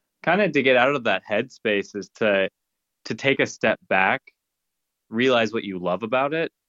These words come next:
and then maybe, like, take it a different angle. And for me, that was N F Ts.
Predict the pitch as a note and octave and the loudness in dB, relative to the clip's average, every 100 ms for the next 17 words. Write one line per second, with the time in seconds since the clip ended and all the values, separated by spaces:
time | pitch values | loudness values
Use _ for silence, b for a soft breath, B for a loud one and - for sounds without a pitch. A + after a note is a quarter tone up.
0 | _ _ A2+ A#2 A2+ G#2+ G#2+ G#2+ A2 G#2+ | _ _ -4 0 0 0 -2 -2 -2 0
1 | G2+ F#2 - _ _ _ _ _ - A#2 | 0 -2 -4 _ _ _ _ _ -4 0
2 | A2 F#2+ G2 F#2 F#2 B2 A#2+ F#2 E2 F2 | 0 0 -2 -4 -2 0 0 -2 -2 -6
3 | G2+ G2 F2+ F2 _ G#2 G2+ C#3 C#3 G#2+ | -8 -4 -4 -6 _ 0 4 4 4 4
4 | F#2+ F2 F#2 E2+ G2 G2+ E2+ - A2 F#2+ | 4 2 -4 -4 -4 -2 -4 -2 0 0
5 | D#2+ - - | -2 -10 -16